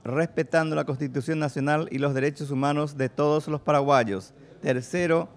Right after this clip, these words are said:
de forma. El proyecto de la bancada colorada, artículo primero, acompañar la gestión del señor ministro del Interior, don Rafael Filisola, y del señor comandante de la Policía Nacional,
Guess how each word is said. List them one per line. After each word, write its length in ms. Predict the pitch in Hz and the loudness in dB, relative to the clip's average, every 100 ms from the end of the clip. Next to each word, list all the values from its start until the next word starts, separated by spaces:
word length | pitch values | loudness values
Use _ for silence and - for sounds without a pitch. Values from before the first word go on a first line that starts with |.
| - - | -18 -2
de 100 | 147 | 0
forma. 540 | 135 165 147 127 101 107 - - - - - - - - - | 6 6 6 4 0 -6 -16 -20 -20 -20 -20 -20 -20 -20 -8
El 120 | 123 | -4
proyecto 320 | 123 131 160 | -2 0 0
de 40 | 160 | 4
la 80 | 160 | 4
bancada 340 | 147 151 160 | 4 2 2
colorada, 560 | 156 151 147 143 113 - | 2 4 6 6 4 0
artículo 420 | 135 131 147 151 | -4 -2 -2 -2
primero, 440 | 139 143 147 120 104 - - - - | -2 0 2 0 -2 -12 -20 -20 -4
acompañar 800 | 156 147 175 180 170 165 156 175 | 0 2 2 2 4 2 4 2
la 120 | 175 | 2
gestión 320 | 160 139 165 160 | 0 -2 0 0
del 160 | 160 | 0
señor 240 | 151 147 156 | -2 -2 -2
ministro 400 | 151 151 151 156 | -2 -2 0 2
del 100 | 156 | 2
Interior, 460 | 151 139 147 151 | -2 -2 0 0
don 160 | 143 147 | 0 0
Rafael 320 | 147 139 139 | 0 0 0
Filisola, 560 | 151 135 - 165 156 147 | -2 -4 -2 0 2 2
y 20 | |
del 220 | 143 139 | 2 -2
señor 360 | 123 135 147 151 | -2 -2 0 -2
comandante 520 | 143 131 127 151 151 | -2 0 2 0 0
de 40 | |
la 120 | 151 | -2
Policía 320 | 143 127 127 147 | -2 -2 -2 -2
Nacional, 500 | 135 131 139 147 | -2 0 2 2